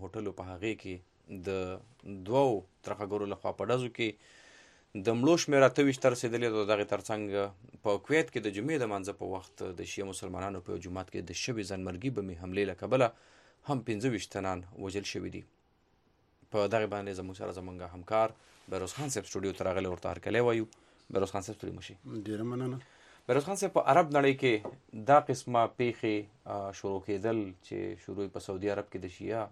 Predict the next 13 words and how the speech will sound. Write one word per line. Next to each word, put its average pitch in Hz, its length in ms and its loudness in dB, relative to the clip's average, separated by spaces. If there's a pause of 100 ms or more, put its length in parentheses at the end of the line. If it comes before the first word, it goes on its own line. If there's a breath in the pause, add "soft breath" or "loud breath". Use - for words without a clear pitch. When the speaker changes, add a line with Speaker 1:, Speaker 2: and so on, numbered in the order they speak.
(100)
Speaker 1:
مسلمانانو 95 520 -8
په 92 100 -10
دوو 95 160 -8
جوماتونو 92 400 -12
کې - 120 -16
وشوې، - 260 -12 (1300 soft breath)
دا 127 120 12 (640)
کوم 143 200 6
اړ-، 113 140 4 (120)
آه، 98 220 -2 (200)
اړخ 127 220 2
ته 120 120 0
اشارې 110 300 2